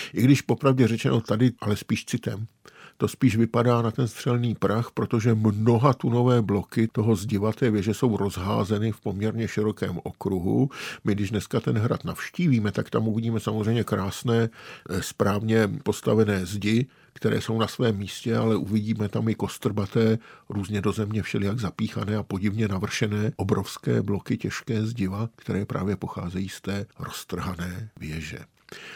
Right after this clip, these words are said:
Když dneska se nám podaří do toho hradu vlézt, a není to úplně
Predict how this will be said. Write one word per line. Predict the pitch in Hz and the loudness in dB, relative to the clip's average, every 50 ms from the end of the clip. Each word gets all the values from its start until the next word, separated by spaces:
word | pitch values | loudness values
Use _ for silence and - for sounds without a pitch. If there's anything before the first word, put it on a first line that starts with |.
| - - - - | -18 -20 -16 -10
Když | - - - 123 117 - 131 | -8 -2 0 0 0 2 2
dneska | 127 156 - - - - 170 147 107 82 - - | 2 2 2 2 4 8 8 8 8 8 4 -2
se | - - 131 | -2 0 2
nám | 127 139 135 107 | 2 2 2 2
podaří | - 120 135 139 135 - 131 110 | 2 0 2 2 2 0 0 0
do | 110 104 | 0 0
toho | - 135 135 127 | 2 2 4 4
hradu | 110 120 127 123 123 98 | 4 4 2 2 2 2
vlézt, | 95 107 123 131 131 - - - - | 2 4 4 4 4 2 -2 -8 -8
a | 101 | -6
není | 101 104 113 117 | -4 -2 -2 0
to | - 131 120 | 0 0 0
úplně | - 107 104 98 - 127 120 131 131 104 92 | 0 -2 -6 -2 0 2 4 4 4 4 2